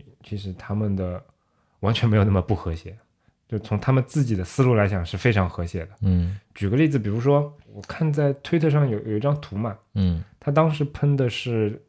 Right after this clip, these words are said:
Speaker 1: Dropbox 移动端的首页。
Speaker 2: 嗯。
Speaker 1: 移动端的首页，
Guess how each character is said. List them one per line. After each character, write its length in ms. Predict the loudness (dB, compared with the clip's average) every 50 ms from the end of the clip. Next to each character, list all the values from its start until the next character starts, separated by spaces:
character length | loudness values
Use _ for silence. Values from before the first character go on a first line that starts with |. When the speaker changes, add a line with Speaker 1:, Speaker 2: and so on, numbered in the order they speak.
| _ _ _ -4
Speaker 1:
Dropbox 680 | -2 0 0 0 -2 -2 -4 -8 -8 -6 -4 -4 -4 -6 -10 -16 -20 _ _ _
移 80 | -4
动 200 | -2 0 0 2
端 180 | 2 2 0 0
的 60 | 0 -2
首 220 | -4 -4 -6 -4
页。 180 | -4 -4 -6 -6 -10 _ 0
Speaker 2:
嗯。 260 | 2 4 4 4 2 -2 -8 -16 -20 -20 _ _ _ _ _ _ _ _ _
Speaker 1:
移 80 | -2 0
动 140 | 0 2 2
端 140 | 2 2 2
的 80 | 0
首 260 | 0 0 0 0 0
页， 440 | 0 0 2 2 2 4 2 2 0